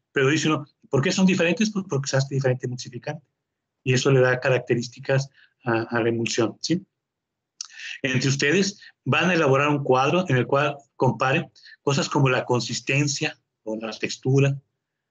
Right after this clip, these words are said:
el sabor de la mayonesa hecha con los diferentes tipos y cantidades de emulsificantes. También vean que la cantidad también influye. Entonces, en algunos son más gramos que en otros. Pero bueno, todo eso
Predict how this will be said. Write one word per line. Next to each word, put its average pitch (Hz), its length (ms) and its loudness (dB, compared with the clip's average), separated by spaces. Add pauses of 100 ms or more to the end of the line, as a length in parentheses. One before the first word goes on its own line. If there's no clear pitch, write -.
(220)
el 120 100 0
sabor 135 320 2
de 135 80 4
la 127 80 0
mayonesa 117 480 0
hecha 127 300 0
con 135 160 2
los 117 100 4
diferentes 123 560 0
tipos 139 400 -2
y 127 100 -4
cantidades 120 460 0
de 123 60 0
emulsificantes. 120 840 -4 (380)
También 135 260 4
vean 151 140 4
que 156 120 2
la 135 100 4
cantidad 131 440 2
también 131 320 0
influye. 143 520 0 (300)
Entonces, 135 320 -2
en 120 120 0
algunos 131 460 2
son 127 160 -2
más 127 160 0
gramos 131 400 0
que 120 140 0
en 123 80 2
otros. - 280 -4 (280)
Pero 123 140 2
bueno, 175 200 4
todo 156 200 4
eso 160 300 -2